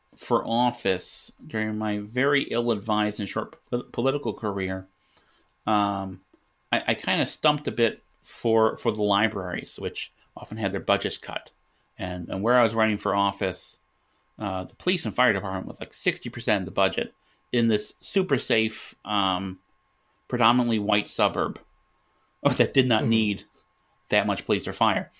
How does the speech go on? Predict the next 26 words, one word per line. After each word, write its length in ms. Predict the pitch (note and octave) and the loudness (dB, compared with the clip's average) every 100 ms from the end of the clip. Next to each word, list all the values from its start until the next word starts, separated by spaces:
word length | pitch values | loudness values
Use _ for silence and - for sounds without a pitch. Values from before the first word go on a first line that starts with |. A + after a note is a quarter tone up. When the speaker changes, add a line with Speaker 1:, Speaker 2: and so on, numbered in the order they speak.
| - - - - | -20 -20 -16 -2
Speaker 1:
And, 520 | A#2 A2+ A2 A2 A2 - | 2 4 4 2 -2 -6
Speaker 2:
Mm-hmm. 280 | A#2 A#2 | -6 -4
Speaker 1:
uh, 360 | A#2 G#2+ G2+ G2 - _ _ _ _ | 0 0 0 -4 -10 _ _ _ _
the 160 | B2 A2+ | 0 4
argument 360 | C3+ A#3 D3+ B2 | 6 6 2 2
I 140 | A2 | 0
made 340 | A#2 B3 D3+ A2+ | 0 0 0 0
was, 200 | A2 C#3 | 0 2
you 80 | |
know, 200 | B2 A2 - _ - | 0 0 -6 _ -2
the 180 | C3 - - _ _ _ - | 0 -2 -14 _ _ _ 0
police 240 | A3 - | 2 2
and 100 | C#3 | 0
fire, 300 | D#3+ D#3+ C3 | 0 2 2
they 180 | - D3+ | 2 -2
save 300 | - G3 G3 | 0 -2 -2
people's 380 | E3 D#3 G#2 A2 | -4 -4 -6 -2
lives. 760 | A#2+ C#3 A2 G2+ G2 - - _ _ _ _ _ _ | 0 2 2 2 -2 -8 -20 _ _ _ _ _ _
Libraries 840 | B2+ B2 B2+ D#3 F#3 E3 D3+ D3 - | -8 -4 -2 0 0 2 2 0 -2
save 160 | C3 | -4
people's 340 | - B2+ A2 G2+ | -4 -8 -6 -8
souls. 880 | - - G2 G#2+ F#2+ F2 - - - _ - | -8 -2 2 2 2 -2 -6 -16 -20 _ -4
And 120 | C#3+ E3+ | 2 4
that 100 | B3 | 4
maybe 260 | A3+ G3+ | 2 2
was 340 | F#3+ D#3+ - | 0 0 -4